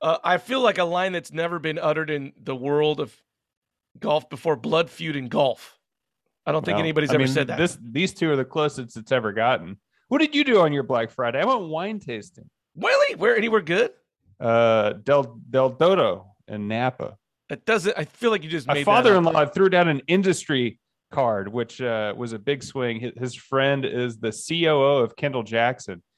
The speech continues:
Speaker 2: And he's got one of these insider cards, and you flash it in Napa, you get this special treatment. And, uh, it was great.
Speaker 1: So, like, what do they give you? Free tastings?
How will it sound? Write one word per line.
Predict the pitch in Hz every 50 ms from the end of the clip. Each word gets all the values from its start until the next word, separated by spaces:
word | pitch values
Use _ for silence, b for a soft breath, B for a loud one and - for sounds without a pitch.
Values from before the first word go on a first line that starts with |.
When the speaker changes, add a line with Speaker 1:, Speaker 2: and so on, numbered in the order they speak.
| _ _ _ -
Speaker 2:
And | 113 113
he's | 117 107
got | - 123 117
one | 120 127 131
of | 120
these | 123 113 120
insider | - 139 127 117 - 131 127 120 113
cards, | - - 131 123 127 127 110 120
and | 117 110
you | 107
flash | 101 - - 123 113 123 127 - -
it | 117
in | 107 107
Napa, | 110 117 113 113 113 - - 104 101
you | 98 107 107
get | 110 107 104 - -
this | 110 101 -
special | - - 113 107 - 110 101
treatment. | - - 123 117 113 107 104 98 - - _ _ _ _ _ _ _ _ -
And, | 107 104 101 95
uh, | 101 101 101 101 95 90 90 90 _ _ _ _ _ _ _ _ _ _ _ -
it | -
was | 101 98 90
great. | - - 92 90 90 - _ _ _ _ _ _ _ _ _ _ _ _
Speaker 1:
So, | - - 226 214
like, | 202 196 190 175 127
what | 165 196
do | 185 170
they | 160 143
give | 139 165 151
you? | 151 131
Free | - - 156 151
tastings? | - - 156 143 151 165 - - 226 233 254 254 - -